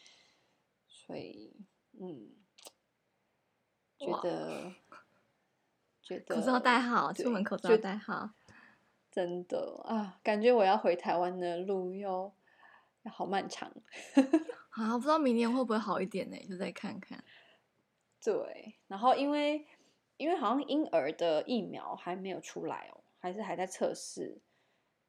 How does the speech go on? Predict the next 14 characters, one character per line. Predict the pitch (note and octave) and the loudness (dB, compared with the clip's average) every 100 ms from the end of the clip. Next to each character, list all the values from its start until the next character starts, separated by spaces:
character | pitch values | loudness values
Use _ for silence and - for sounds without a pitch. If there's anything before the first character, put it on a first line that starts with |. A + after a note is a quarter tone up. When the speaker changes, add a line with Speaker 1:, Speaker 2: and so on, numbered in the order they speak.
| _ _ - | _ _ -18
Speaker 1:
然 | F3+ | -8
后 | G3 F3 D#3 E3 | -4 -2 -4 -8
所 | - F3+ | -10 -6
以， | E3 D3+ G#2 F#3 - _ _ _ _ _ | -6 -6 -8 -14 -18 _ _ _ _ _
反 | G3+ G3 | -8 -4
正 | A3 - | -2 -2
我 | F#3+ | -2
这 | F#3+ A3+ | 2 2
两， | F#3 C#3+ E2+ - - | 2 -2 -4 -16 -14
这， | - - - _ - | -8 -8 -10 _ -6
我 | F3+ | -2
觉 | F#3 | 0
得 | F#3 | 0
我 | - | 0